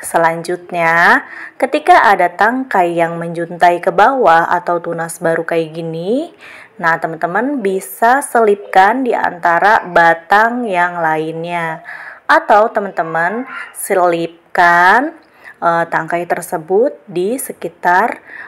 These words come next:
eh, gantungan kayak gini ya. Misal teman-teman pakai gantungan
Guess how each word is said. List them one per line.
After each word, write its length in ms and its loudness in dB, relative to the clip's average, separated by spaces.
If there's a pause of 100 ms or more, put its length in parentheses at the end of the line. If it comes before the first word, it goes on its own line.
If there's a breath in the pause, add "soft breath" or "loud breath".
(120)
eh, 240 -2
gantungan 1120 -4
kayak 240 -6
gini 320 0
ya. 80 4
Misal 320 -4
teman-teman 320 -2
pakai 240 -4
gantungan 640 -4